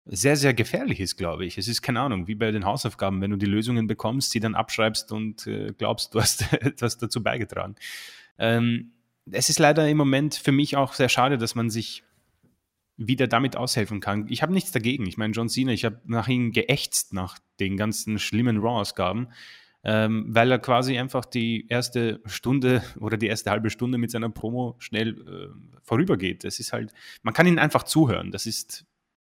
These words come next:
äh, seine Ader. Ähm, grundsätzlich sind das die gleichen Promos, da wird sich auch nicht viel ändern, dafür ist auch nicht viel Zeit. Also wenn er jetzt die nächsten zwei Jahre durchgehend da wär,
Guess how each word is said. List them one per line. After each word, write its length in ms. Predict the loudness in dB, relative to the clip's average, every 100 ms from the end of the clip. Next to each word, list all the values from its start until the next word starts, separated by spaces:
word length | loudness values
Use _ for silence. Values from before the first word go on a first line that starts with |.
| _ _ _ -18
äh, 160 | -16 -16 -10
seine 320 | -2 0 0
Ader. 280 | -2 -4 -8 -18 -18 -18 -20 _
Ähm, 600 | -2 2 2 2 0 -4 _ _ -2
grundsätzlich 640 | 2 6 6 4 0 0
sind 260 | 2 2 2
das 140 | 2
die 100 | 2
gleichen 320 | 2 4 2
Promos, 360 | 2 2 2 -2
da 120 | 0
wird 120 | -2
sich 160 | 0 0
auch 80 | 2
nicht 180 | 2 2
viel 180 | 0
ändern, 420 | 2 0 0 0 0
dafür 320 | 0 2 2
ist 160 | 2
auch 80 | 0
nicht 160 | 0 0
viel 160 | -4
Zeit. 380 | -4 -2 -2 0
Also 200 | -2 0
wenn 120 | 0
er 80 | 0
jetzt 440 | 0 -2 -8 -10 -4
die 60 |
nächsten 260 | -2 -2 -2
zwei 220 | -2 -2
Jahre 340 | -2 0 0
durchgehend 500 | 0 -2 -2 -4 -2
da 180 | -2 -2
wär, 220 | 0 -2